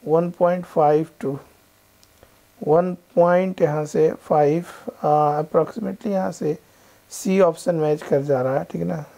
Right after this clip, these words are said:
तो आप इसको देख लेना, calculate कर लेना, कहीं calculation कोई दिक्कत होगा तो।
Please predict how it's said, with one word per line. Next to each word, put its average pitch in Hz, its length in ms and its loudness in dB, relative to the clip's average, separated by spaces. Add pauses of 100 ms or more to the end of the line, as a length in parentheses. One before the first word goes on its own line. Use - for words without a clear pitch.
(200)
तो 135 380 -2
आप 139 240 -6
इसको 165 360 0 (640)
देख 165 300 2
लेना, 170 260 2
calculate 147 520 0
कर - 160 0
लेना, 151 240 -2
कहीं 156 220 -4
calculation 143 560 -4
कोई 147 140 -6
दिक्कत 139 420 -8
होगा 143 160 -4
तो। 160 180 -12